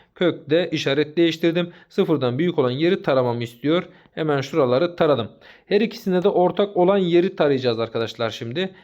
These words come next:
Yani eksi iki ile üç arası bizim ortak çözümümüz oldu.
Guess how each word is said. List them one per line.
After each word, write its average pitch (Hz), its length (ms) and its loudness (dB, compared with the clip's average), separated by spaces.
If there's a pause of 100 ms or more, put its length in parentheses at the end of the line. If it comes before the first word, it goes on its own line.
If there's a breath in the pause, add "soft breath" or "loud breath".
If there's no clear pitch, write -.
(140 loud breath)
Yani 165 240 0
eksi 165 540 -2
iki 185 220 -4
ile 170 480 0 (340 loud breath)
üç 208 280 -4 (160)
arası 135 480 0
bizim 170 200 -2
ortak 156 380 0
çözümümüz 135 540 -4
oldu. 160 400 0